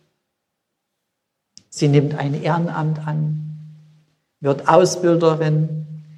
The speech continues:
lernt dadurch auch viel mehr andere Menschen und andere Milieus kennen. Und in dem Maße, wie die Beine der Kinder länger werden, vergrößert sich auch der Hof.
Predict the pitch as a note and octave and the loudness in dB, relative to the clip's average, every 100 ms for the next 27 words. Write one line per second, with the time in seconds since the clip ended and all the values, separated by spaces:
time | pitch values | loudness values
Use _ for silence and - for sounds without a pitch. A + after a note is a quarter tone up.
0 | - _ _ _ _ - D3+ F3+ F#3+ E3 | -20 _ _ _ _ 2 4 4 4 2
1 | E3+ E3 F3 D#3+ D3+ - G3+ F#3+ F3+ E3 | 4 2 2 0 0 0 2 2 0 -2
2 | E3+ F3+ D#3 D3 C#3+ E3 G3 - E3+ D3 | -2 -2 0 0 -2 -4 -6 -6 -6 -6
3 | D3+ D#3 E3+ D#3 D#3 C#3+ D3+ - - C3+ | -6 -6 -4 -4 -2 -6 -8 -16 -6 -4
4 | C3 D3+ F3 E3 - E3+ D#3 D#3 - - | 0 2 2 0 -8 -10 -8 -8 -10 -20
5 | _ _ _ D3+ E3+ D#3+ D3+ D#3 G#3+ C4+ | _ _ _ -2 0 2 2 2 2 2
6 | B3 F#3 E3 D#3 D#3+ F#3 F#3 E3 D3+ G#3+ | 2 0 0 2 0 0 -2 -2 0 0
7 | G3+ F3+ F3+ F3 E3+ D#3+ D#3 D#3+ D#3+ - | 2 4 4 2 2 4 2 2 -8 -10
8 | - - C#3+ - D#3 D#3+ F3+ - D3 - | -8 -4 -4 6 6 6 0 -2 -8 -6
9 | C#3+ D3+ - D3 C3 C#3 C3+ | -4 -4 -2 -4 -4 -6 -8